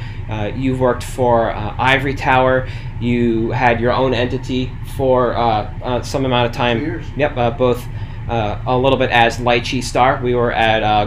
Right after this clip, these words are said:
Speaker 1: Grand Prix Worcester, the sealed event
Speaker 2: Okay.
Speaker 1: that Brian DeMars won. And, uh, we were also out as, uh, Savage T C G. And if you dig through my Twitter feed, you'll actually see a bunch of photos of me in my Savage,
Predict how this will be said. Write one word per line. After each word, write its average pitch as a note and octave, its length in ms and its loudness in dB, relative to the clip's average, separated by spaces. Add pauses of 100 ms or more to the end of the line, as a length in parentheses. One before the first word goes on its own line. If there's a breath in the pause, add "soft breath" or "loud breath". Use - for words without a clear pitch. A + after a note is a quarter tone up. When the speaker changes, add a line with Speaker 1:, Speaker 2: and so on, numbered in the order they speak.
Speaker 1:
Grand A#2 320 0
Prix B2 360 0
Worcester, B2+ 440 -2
the B2 60 -4
sealed B2+ 340 -2
event C3 180 0
Speaker 2:
Okay. C3+ 120 0
Speaker 1:
that B2 60 -4
Brian B2 240 0
DeMars A#2 440 0
won. C3 320 -2 (500 loud breath)
And, A#2+ 500 0
uh, A#2 280 0 (120)
we B2+ 120 -2
were A#2+ 140 2
also A#2+ 360 2
out A#2 240 0
as, A2 400 0
uh, A#2 200 2
Savage A#2 520 0
T B2 180 -4
C A#2+ 200 -4
G. B2+ 240 0
And C3 80 0
if A2+ 80 -6
you A#2+ 60 -4
dig A#2 240 -2
through A#2 140 0
my A#2+ 140 2
Twitter B2 280 -2
feed, C3 200 -4
you'll B2+ 140 0
actually A#2+ 200 -4
see B2 200 -2
a A#2+ 40 0
bunch A#2+ 220 -2
of C3+ 80 -6
photos B2+ 320 0
of A#2+ 100 -2
me B2+ 140 2
in B2+ 60 0
my A#2+ 80 0
Savage, A#2+ 600 2